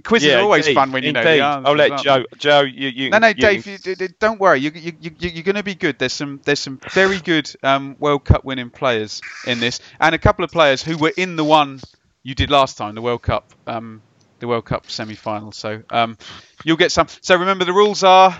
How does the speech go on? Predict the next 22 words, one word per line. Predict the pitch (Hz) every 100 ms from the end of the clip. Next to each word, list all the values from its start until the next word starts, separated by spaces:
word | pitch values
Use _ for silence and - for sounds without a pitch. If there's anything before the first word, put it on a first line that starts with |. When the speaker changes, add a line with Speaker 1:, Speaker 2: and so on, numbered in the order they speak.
| - - -
Speaker 1:
um, | 143 156 160
each | 190 165 - -
player, | 180 170 165 160
we're, | 151
we're | 156
playing | 147 170 156
together, | - - - 175 165
not | 156
against | 127 156 147 -
each | 147 -
other. | 160 147 147
So | - 139 135
Dave | 131 180 180
will | 156
have | 139
a |
go, | 143 139
Joe | 135 165 156
will | 131
have | 123
a |
go, | 120 127 123